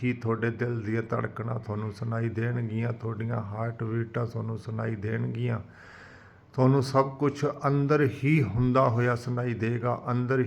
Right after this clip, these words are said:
ਹੀ ਤੁਹਾਡੇ ਐ ਜਲ, ਜਦੋਂ ਆਪ ਜੀ ਦੇ ਛਿਦਰਾਂ ਨੂੰ ਛੇਦਦੇ ਹੋਏ ਜਲ ਬਾਹਰ ਦੀ ਔਰ ਵਹੇਗਾ, ਜਦੋਂ ਪਸੀਨਾ ਆਏਗਾ ਤਾਂ ਤੁਹਾਨੂੰ ਉਹ ਤੱਕ ਵੀ ਸੁਣਾਈ ਦੇਗਾ।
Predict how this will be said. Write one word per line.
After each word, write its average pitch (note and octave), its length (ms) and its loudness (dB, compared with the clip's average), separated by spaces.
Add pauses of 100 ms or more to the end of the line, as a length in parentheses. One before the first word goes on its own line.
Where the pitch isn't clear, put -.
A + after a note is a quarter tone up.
ਹੀ B2+ 100 0
ਤੁਹਾਡੇ B2 460 -2
ਐ A#2+ 200 0 (580)
ਜਲ, A#2 380 6 (500)
ਜਦੋਂ C3+ 320 2 (260)
ਆਪ A#2 260 4
ਜੀ A2+ 180 -2
ਦੇ A#2 200 2
ਛਿਦਰਾਂ A#2+ 600 0
ਨੂੰ A2+ 220 0
ਛੇਦਦੇ A#2 600 0
ਹੋਏ A#2 400 -2 (360)
ਜਲ A#2+ 300 4
ਬਾਹਰ A2+ 340 6
ਦੀ A#2+ 320 -2
ਔਰ A2+ 180 2
ਵਹੇਗਾ, G#2+ 680 -2 (280)
ਜਦੋਂ B2 300 0
ਪਸੀਨਾ A#2 640 0
ਆਏਗਾ A2+ 360 0
ਤਾਂ A2 180 -4
ਤੁਹਾਨੂੰ G#2+ 480 -4
ਉਹ A2+ 460 -2 (400)
ਤੱਕ C3 320 -2 (160)
ਵੀ C3 200 2
ਸੁਣਾਈ A2+ 440 -2
ਦੇਗਾ। A2 540 -2